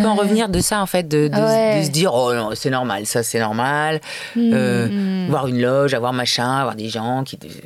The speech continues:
Speaker 1: non. Et il a
Speaker 2: Ouais.
Speaker 1: rais-, et moi, je, je trouve que là, pour le coup, je rejoins assez ce sentiment-là.
Speaker 2: Oui, que rien n'est acquis. Et, euh,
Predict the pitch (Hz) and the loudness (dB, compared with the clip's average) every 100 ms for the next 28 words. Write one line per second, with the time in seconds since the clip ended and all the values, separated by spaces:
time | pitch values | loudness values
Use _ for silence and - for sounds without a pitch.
0 | - - 127 185 330 - _ - 123 110 | -18 -10 0 0 0 -6 _ -6 -2 0
1 | 214 - 147 135 139 - 170 220 202 156 | 0 0 0 0 -2 -2 0 2 2 2
2 | 151 147 220 196 165 196 175 165 151 214 | 2 0 -2 -2 -2 0 0 0 0 0
3 | 160 147 143 151 160 156 190 - 156 151 | 2 0 0 -2 -2 0 0 2 0 0
4 | 151 147 160 151 139 143 - - 226 240 | -2 -2 0 2 2 -2 -12 -10 0 2
5 | 262 262 214 180 - - - - 208 202 | 4 2 0 -2 -12 -20 -14 -4 0 2
6 | 220 214 202 202 - 240 247 233 202 196 | 4 4 2 0 -2 2 4 4 4 4
7 | 185 | 2